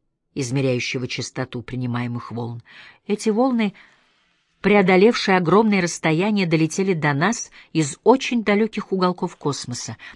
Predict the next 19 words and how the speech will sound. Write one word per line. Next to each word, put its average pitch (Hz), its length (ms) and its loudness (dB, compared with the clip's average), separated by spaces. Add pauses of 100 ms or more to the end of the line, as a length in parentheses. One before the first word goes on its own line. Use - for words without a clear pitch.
(100)
Ещё 202 300 0
десять 269 400 0
лет 277 180 0
назад 269 480 2 (320)
мы 156 120 -2
себе 165 260 2
такого 196 380 2
и 208 180 0
вообразить-то 208 720 2
не 294 120 -6
могли. 147 400 -4 (500)
Впрочем, 190 500 0
я 190 160 2
и 190 160 -4
сегодня 240 460 0
не 254 100 -2
сумел 185 360 0
бы 147 100 -2
себе 143 380 -2